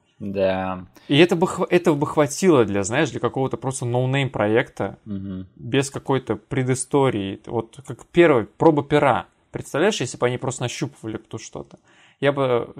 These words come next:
Speaker 2: сказал: «Окей, вы молодцы, вы проделали хорошую работу». Но, блин, нельзя оценивать этот фильм, забывая о первом. Я не смог от этого полностью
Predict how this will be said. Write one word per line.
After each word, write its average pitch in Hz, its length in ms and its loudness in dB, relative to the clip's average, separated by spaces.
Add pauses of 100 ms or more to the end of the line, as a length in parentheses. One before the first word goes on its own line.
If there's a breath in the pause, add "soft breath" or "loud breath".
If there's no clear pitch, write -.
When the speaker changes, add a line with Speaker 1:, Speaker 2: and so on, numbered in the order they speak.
Speaker 2:
сказал: - 580 -2 (240)
«Окей, 143 320 0
вы 120 100 -2
молодцы, 113 440 0
вы 214 80 -8
проделали 120 380 0
хорошую 123 420 -4
работу». 104 420 -6 (540 soft breath)
Но, 127 180 0
блин, 127 320 0
нельзя 117 640 2 (220)
оценивать 120 420 -4
этот 113 240 -4
фильм, 139 440 0
забывая 113 680 4
о 101 40 0
первом. 101 520 -6 (460)
Я 120 180 2
не 143 140 0
смог 131 320 -2
от 113 100 -4
этого 117 240 2
полностью 107 720 -2